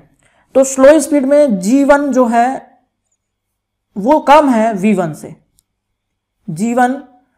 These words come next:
किसके लिए यूज़ कर रहे हैं, छोटे पार्टिकल्स के लिए, तो वी वन से, वी वन से जा-, मतलब कम है, मतलब वेलोसिटी बहुत ज़्यादा है इस छोटे पार्टिकल के लिए, लेकिन इस, ये जो अपने खुद की ग्रेविटी कारण नीचे जो गिर रहा है, इसकी वेलोसिटी कम हुई।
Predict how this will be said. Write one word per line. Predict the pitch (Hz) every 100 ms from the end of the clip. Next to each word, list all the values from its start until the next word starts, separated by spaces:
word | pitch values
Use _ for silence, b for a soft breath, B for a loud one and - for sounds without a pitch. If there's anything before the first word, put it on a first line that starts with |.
| _ -
किसके | 262 262 294
लिए | 285
यूज़ | 285 277
कर | 262
रहे | 262
हैं, | 269
छोटे | 240 233
पार्टिकल्स | 196 175 165 151
के | 143
लिए, | - - _ _ _ _ _ _ _ 254
तो | 269
वी | 214 277
वन | 285 277
से, | 285 285 269 - _ _ _ -
वी | 196 220
वन | 277 277
से | 277
जा-, | 226 214 - - 202
मतलब | 202 220 214
कम | 196 160
है, | 139 165 175
मतलब | 196 254
वेलोसिटी | 208 254 285 294
बहुत | 254 269 226
ज़्यादा | 233 254
है | 254
इस | 262 -
छोटे | 226 240
पार्टिकल | 196 170 180 190
के | 185
लिए, | 175 226 - -
लेकिन | 196 226 220
इस, | 208 -
ये | 190 262
जो | 269
अपने | 254 254
खुद | 254 269
की | 262
ग्रेविटी | 220 226 214 247
कारण | 240 233
नीचे | 214 269
जो | 254
गिर | 202 196
रहा | 202
है, | 208
इसकी | 208 - 269
वेलोसिटी | 226 214 214 220 208
कम | 196
हुई। | 160 143